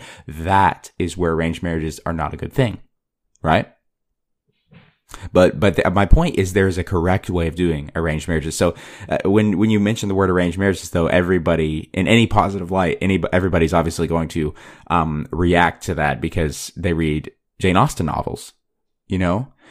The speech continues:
But th-, really, we need to consider what's happening here. You need to look at the state of what's going on,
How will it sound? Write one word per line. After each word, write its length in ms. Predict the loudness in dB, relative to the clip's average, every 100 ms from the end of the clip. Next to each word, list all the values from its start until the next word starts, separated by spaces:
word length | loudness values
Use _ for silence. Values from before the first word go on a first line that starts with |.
| -20 2
But 300 | 2 2 0
th-, 120 | 2
really, 220 | 4 4
we 120 | 4
need 160 | 2 2
to 80 | 0
consider 600 | 0 -2 0 0 2 2
what's 300 | 2 -2 2
happening 460 | 2 2 0 -6
here. 200 | -6 -6
You 120 | -4 -2
need 140 | 0
to 40 |
look 300 | 0 2 0
at 80 | 0
the 80 | -4
state 380 | -4 0 2 2
of 120 | 0
what's 220 | -2 -2
going 300 | 0 0 2
on, 320 | -2 -4 -6